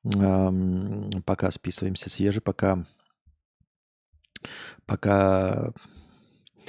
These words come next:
пока с гостем. Хотя я не знаю, кто у кого гость.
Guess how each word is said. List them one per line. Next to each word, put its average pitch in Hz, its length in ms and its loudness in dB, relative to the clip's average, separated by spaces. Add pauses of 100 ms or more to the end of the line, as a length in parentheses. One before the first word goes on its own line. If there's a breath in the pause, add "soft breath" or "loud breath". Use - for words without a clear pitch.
(280 loud breath)
пока 101 200 0
с 92 60 -4
гостем. 92 440 0 (580 soft breath)
Хотя 120 240 8
я 127 80 10
не 135 100 8
знаю, 117 220 6
кто 95 120 2
у 87 60 0
кого 90 220 2
гость. - 340 0